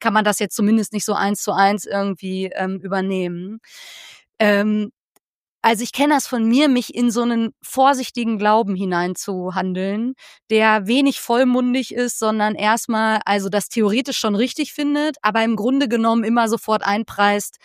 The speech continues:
dass ja das Ausbleiben und das nicht irgendwie Sichtbarsein von Gottes Wirklichkeit, also vielleicht viel lauter zu sein scheint, sozusagen. Und mein Eindruck ist, und da wü-, das würde ich jetzt schon so ein bisschen gene-,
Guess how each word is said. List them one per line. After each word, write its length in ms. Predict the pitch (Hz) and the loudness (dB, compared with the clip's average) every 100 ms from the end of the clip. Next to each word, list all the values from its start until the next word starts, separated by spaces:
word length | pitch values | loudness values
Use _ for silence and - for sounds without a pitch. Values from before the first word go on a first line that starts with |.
| - - - | -20 -10 0
dass 240 | 202 - | 0 2
ja 220 | 214 208 | 0 2
das 200 | 202 202 | 0 -2
Ausbleiben 1080 | - 214 240 - 208 202 202 202 208 208 208 | 0 0 0 2 4 4 2 0 -2 0 -2
und 440 | - 202 202 202 180 | -4 -4 -2 -2 0
das 280 | 196 - 214 | 0 0 2
nicht 500 | 220 226 - - - | 4 4 0 -12 -6
irgendwie 440 | 214 208 208 208 | -2 -2 -2 -2
Sichtbarsein 760 | 196 233 - 202 196 196 190 196 | 0 -2 0 2 2 2 0 0
von 160 | 214 185 | -4 -4
Gottes 320 | 190 196 190 | -4 -4 -4
Wirklichkeit, 800 | 196 - 190 - 185 185 185 - - - - - _ _ _ _ - | -6 -6 -10 -2 0 0 -4 -10 -20 -20 -20 -20 _ _ _ _ -2
also 220 | 202 196 | -2 -2
vielleicht 420 | 247 214 226 - | 0 2 2 0
viel 540 | - 247 247 233 226 185 _ _ _ _ _ _ _ _ _ _ _ - 202 | -4 0 4 4 0 -4 _ _ _ _ _ _ _ _ _ _ _ -14 -4
lauter 720 | 214 208 247 - 220 208 190 | 2 4 2 2 2 2 0
zu 140 | - | -4
sein 340 | 190 196 190 196 | -2 0 0 0
scheint, 420 | - 202 196 - | -4 -6 -8 -8
sozusagen. 840 | - 180 - - - - - 76 - _ _ _ _ _ _ 240 | -12 -12 -14 -12 -12 -12 -14 -16 -20 _ _ _ _ _ _ -2
Und 140 | 226 | 2
mein 240 | 220 247 | 2 2
Eindruck 320 | 233 226 220 226 | 2 2 0 0
ist, 160 | 269 | -2
und 100 | 240 | 0
da 100 | 208 202 | 2 0
wü-, 80 | 202 | -2
das 200 | 208 233 | -2 0
würde 140 | 208 | 0
ich 60 | 220 | 0
jetzt 160 | 190 | -2
schon 200 | - 233 | 0 2
so 40 | 233 | 2
ein 100 | 220 | 0
bisschen 280 | - 226 | -2 -2
gene-, 320 | 214 214 214 | 0 0 -2